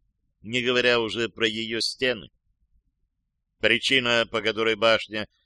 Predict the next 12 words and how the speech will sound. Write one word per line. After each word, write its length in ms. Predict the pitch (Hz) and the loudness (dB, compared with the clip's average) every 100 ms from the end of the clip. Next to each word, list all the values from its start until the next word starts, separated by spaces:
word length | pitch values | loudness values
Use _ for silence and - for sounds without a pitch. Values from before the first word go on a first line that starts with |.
| _ | _
находится 640 | - 104 98 113 107 - 98 | -2 -2 2 0 -2 -6 -2
за 220 | 98 92 | 2 2
пределами 580 | 107 98 104 104 101 101 | 0 -8 -6 -4 -4 -6
Академии, 640 | - 104 123 123 101 95 | -6 -4 -2 -4 -4 -8
тоже 360 | - 139 110 113 | -2 0 0 -2
банальна. 560 | 113 107 107 101 92 - _ _ _ _ _ _ _ | -2 0 -2 -2 -8 -14 _ _ _ _ _ _ _
За 300 | 98 107 123 | -10 0 2
вред 340 | 117 117 123 _ _ _ _ | 2 0 0 _ _ _ _
воспринимается 880 | 107 - 113 113 120 135 123 120 | -10 -6 -6 -6 -4 -2 -2 -4
даже 260 | 113 120 101 | 0 0 -2
препятствие 840 | - 131 - 131 113 - - 107 | -4 -4 2 4 4 2 -6 -6
магам 520 | 104 104 101 107 127 | -2 0 0 -2 -10